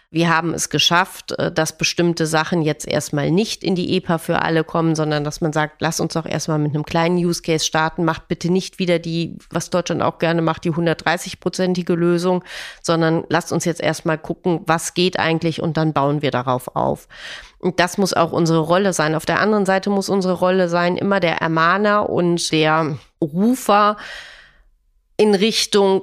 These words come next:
guckt, was um uns rum passiert. Wir wollen eben nicht wieder abgehängt werden und wir wollen keine deutschen Eigenlösungen, weil die Industrie muss man inzwischen global sehen.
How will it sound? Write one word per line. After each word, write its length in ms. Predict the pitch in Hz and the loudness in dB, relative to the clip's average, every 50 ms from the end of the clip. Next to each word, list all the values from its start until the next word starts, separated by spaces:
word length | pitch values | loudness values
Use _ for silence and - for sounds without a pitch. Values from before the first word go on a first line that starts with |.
| - - _ | -4 -6 _
guckt, 420 | - 247 285 277 - - - - | 0 0 0 0 -4 -10 -6 -2
was 200 | - 202 202 - | -2 0 0 -2
um 220 | - - - 220 214 | -4 -2 -2 -2 0
uns 300 | - - - - - 165 | 0 0 0 0 0 0
rum 260 | 165 185 233 247 233 | 0 0 0 0 0
passiert. 640 | - 165 151 147 - - - 147 151 139 139 - | 0 -2 -2 -2 -4 -6 -4 -2 -2 -2 0 0
Wir 160 | 180 175 165 170 | 0 0 0 0
wollen 200 | 185 202 214 - | 0 0 0 -2
eben 380 | - - 202 190 202 196 190 | -2 -4 -2 0 2 2 2
nicht 500 | 208 247 262 - - - - - - - - | 2 0 0 -2 -6 -6 -10 -14 -14 -6 -4
wieder 340 | 160 160 151 151 147 - - - | -4 -2 0 0 -2 -2 -2 -4
abgehängt 720 | - 151 - - - - 135 147 156 127 - 139 - - - | -6 -6 -6 -10 -6 -4 -2 0 0 -2 -2 -4 -6 -8 -4
werden 400 | - 139 139 139 143 156 156 - - _ - | -2 0 0 0 0 -2 -4 -6 -8 _ 0
und 440 | 240 277 320 349 349 349 - - | 2 4 4 4 2 0 -2 -4
wir 160 | - 214 208 180 | -2 -2 0 2
wollen 340 | 180 185 185 190 190 - - - _ _ | 2 2 2 2 0 -2 -4 -10 _ _
keine 380 | - - 202 226 233 240 240 233 | -4 -2 0 2 2 2 0 0
deutschen 380 | 196 190 190 190 - - 196 | 0 0 0 0 -2 -2 -2
Eigenlösungen, 1000 | - - 190 202 202 208 196 165 151 147 147 147 160 160 160 165 175 180 196 190 | -2 -2 -2 -2 -2 -2 0 0 0 0 0 0 0 0 0 0 0 0 -2 -2
weil 100 | 190 190 | -2 -2
die 140 | 190 190 - | -2 -2 -2
Industrie 760 | - 190 180 175 - - - - - 208 208 214 214 214 - - | -2 -2 0 -2 -4 -6 -8 -6 -4 -4 -2 -2 -4 -6 -6 -6
muss 220 | - 196 214 - - | -4 -4 -4 -2 0
man 120 | 214 196 | 0 0
inzwischen 380 | 196 185 - - 196 196 - 208 | 0 -2 -2 -4 -4 -2 -2 -2
global 520 | 175 180 185 175 190 190 202 208 202 190 | 0 0 0 0 0 0 2 2 2 0
sehen. 360 | 156 - 139 135 143 156 156 | 0 -2 -2 -2 -2 -2 -4